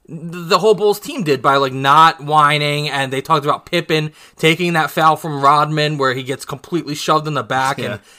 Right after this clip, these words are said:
Speaker 1: And, and sh-, like, today would definitely be a flagrant two and an ejection.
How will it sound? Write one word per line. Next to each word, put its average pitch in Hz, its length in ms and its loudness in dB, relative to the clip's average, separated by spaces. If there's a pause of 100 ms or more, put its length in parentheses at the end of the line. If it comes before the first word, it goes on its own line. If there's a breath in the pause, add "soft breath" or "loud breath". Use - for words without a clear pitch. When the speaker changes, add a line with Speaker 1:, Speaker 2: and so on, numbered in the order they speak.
(120)
Speaker 1:
And, 127 180 -8
and - 80 -18
sh-, - 180 -10 (200)
like, 143 260 -6
today 151 440 0
would 143 180 -4
definitely 156 320 -2
be 151 60 -2
a 139 80 0
flagrant 143 480 -6
two 156 240 -4
and 143 100 -4
an 135 80 -8
ejection. 135 640 -10